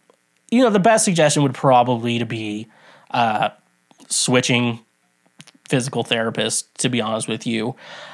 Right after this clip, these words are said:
Um, and I, I, I know, I think mental health therapists are usually, usually understand this. Like, some of them do.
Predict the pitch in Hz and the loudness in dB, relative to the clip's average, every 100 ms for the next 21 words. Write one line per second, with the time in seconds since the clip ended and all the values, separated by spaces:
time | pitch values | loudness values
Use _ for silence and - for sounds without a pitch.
0 | - 247 269 262 233 262 240 233 220 208 | -2 2 2 2 2 2 4 2 0 -6
1 | - 185 165 151 - _ _ _ _ _ | -6 -2 0 -2 -6 _ _ _ _ _
2 | _ _ _ _ _ - 214 254 202 - | _ _ _ _ _ 0 4 4 2 -2
3 | _ _ - 170 240 202 143 151 190 165 | _ _ -2 0 2 4 4 4 6 4
4 | 170 - 202 202 208 208 - - 185 196 | 4 2 2 2 2 0 0 2 2 4
5 | 196 190 170 185 202 202 196 196 - 196 | 0 0 2 2 2 4 2 2 2 2
6 | 202 208 202 - 156 135 - 175 - - | 4 4 2 2 2 0 -4 -10 -4 0
7 | 175 131 - - - | 2 0 -4 -12 -10